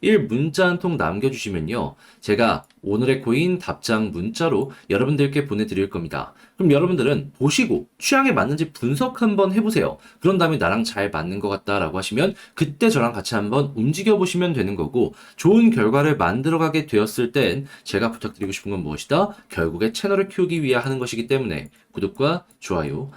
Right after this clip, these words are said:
알림 설정 한 번씩 눌러주시면 감사드리겠습니다. 자, 일단 가장 먼저 이 톤코인 같은 경우에는 이더리움 기반입니다. 자, 그러다 보니까 이더리움 관련되어서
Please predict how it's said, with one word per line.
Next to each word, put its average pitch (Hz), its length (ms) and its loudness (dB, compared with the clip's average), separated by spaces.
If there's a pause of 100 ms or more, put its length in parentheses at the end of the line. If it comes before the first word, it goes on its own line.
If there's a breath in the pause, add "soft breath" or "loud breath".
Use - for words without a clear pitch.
알림 98 320 -2
설정 95 440 -8 (160 loud breath)
한 73 140 -10
번씩 - 520 -4
눌러주시면 127 840 -2
감사드리겠습니다. 113 1080 -4 (260)
자, - 160 2
일단 214 300 2
가장 190 340 0
먼저 104 520 -2 (100)
이 226 140 -6
톤코인 269 420 2
같은 240 280 2
경우에는 127 640 2 (180)
이더리움 233 580 4
기반입니다. 127 720 -4 (220 soft breath)
자, 147 160 2
그러다 180 240 4
보니까 123 520 0
이더리움 208 540 2
관련되어서 143 840 0